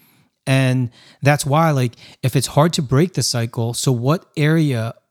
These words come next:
what dimension can you look into? And that's why I talk about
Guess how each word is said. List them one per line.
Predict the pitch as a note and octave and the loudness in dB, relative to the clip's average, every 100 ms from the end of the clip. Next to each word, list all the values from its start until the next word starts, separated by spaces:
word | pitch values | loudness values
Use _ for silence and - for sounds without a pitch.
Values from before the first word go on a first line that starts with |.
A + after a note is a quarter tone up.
| - | -4
what | A#2+ - - | -2 -2 0
dimension | D#3+ B2+ C#3 - B2 | 2 2 0 -2 -4
can | A2+ A#2+ | -4 -2
you | A#2+ | 0
look | A#2 B2 C3 | 0 -2 0
into? | E3 - A#2+ A#2 | 0 -2 -4 -2
And | B2+ | 0
that's | C3 C3+ | 0 0
why | C#3+ D3 | -2 0
I | B2 | -2
talk | A#2+ B2+ B2+ | -2 -4 -2
about | C3 B2 A#2+ A#2+ | -4 -2 -2 -2